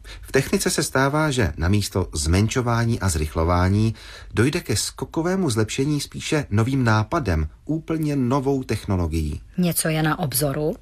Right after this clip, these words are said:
Speaker 2: Pokud vím, mluví se poslední dobou o kvantových počítačích.
Speaker 1: Nejenom mluví. Před pěti lety byl postaven první komerční kus.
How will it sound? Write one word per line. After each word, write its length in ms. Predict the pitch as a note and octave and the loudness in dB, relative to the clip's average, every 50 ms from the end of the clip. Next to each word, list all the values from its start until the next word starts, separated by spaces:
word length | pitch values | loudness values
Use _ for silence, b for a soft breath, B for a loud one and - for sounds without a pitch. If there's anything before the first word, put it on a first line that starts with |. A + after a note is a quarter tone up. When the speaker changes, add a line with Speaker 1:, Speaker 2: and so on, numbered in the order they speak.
| - - - | -14 -10 -2
Speaker 2:
Pokud 300 | - G3+ F3+ - F#3+ - | 0 0 2 2 0 0
vím, 300 | F3 F3+ F3+ F#3 G3 G#3+ | 2 2 4 4 4 2
mluví 320 | G3+ F#3+ F#3+ F3+ E3+ E3+ E3 | 2 2 0 0 -2 -2 -4
se 120 | - E3 | -4 -4
poslední 500 | - E3 - - - F3 D#3+ F3 E3+ D#3+ | -4 -4 -4 -2 -2 -2 0 0 0 0
dobou 300 | E3 D#3 E3 D#3+ D3+ - - | 0 0 0 0 -2 -2 -4
o 60 | - | -6
kvantových 720 | - - - F#3+ G#3+ A3 A#3 A3 - F3 D#3+ D#3+ D#3+ - - | -6 -4 -2 -2 0 0 0 0 0 -2 -2 -4 -6 -8 -6
počítačích. 840 | - D#3+ - - - C#3 - - - - - - E3+ E3 - - D2+ | -6 -6 -4 -4 -6 -6 -6 -6 -4 -4 -2 -2 -2 -2 0 0 2
Speaker 1:
Nejenom 420 | D#2+ G#2 D#3+ G3 G3+ G3 E3+ B2 | 4 4 4 4 4 2 2 4
mluví. 560 | F#2 E2+ F2 F2 F#2+ F2+ E2 E2+ D#2+ D#2 - - B B B B - | 4 4 4 4 4 4 2 2 0 0 -2 -4 B B B B -4
Před 260 | - - E2+ - - | -2 0 0 0 0
pěti 280 | - F#2+ F2+ E2+ - E2 | 2 2 2 4 4 2
lety 220 | A2 B2 - A#2 | 2 2 0 0
byl 140 | G2+ F#2 E2+ | 0 0 0
postaven 540 | - F2 - - - F#2 F#2+ F#2 F2 D#2+ - - | 0 0 -2 -2 0 2 2 4 2 2 0 0
první 440 | - C3 C#3+ C3 C3 C3 C3 C3 B2+ | 0 0 0 0 0 0 0 0 0
komerční 640 | B2+ - A2+ F#2+ G2 G2 F#2+ - - - G2 F#2+ F2+ | 0 0 2 2 4 2 2 0 -4 -4 -2 -2 -2
kus. 300 | - - - - - | -4 -6 -8 -8 -8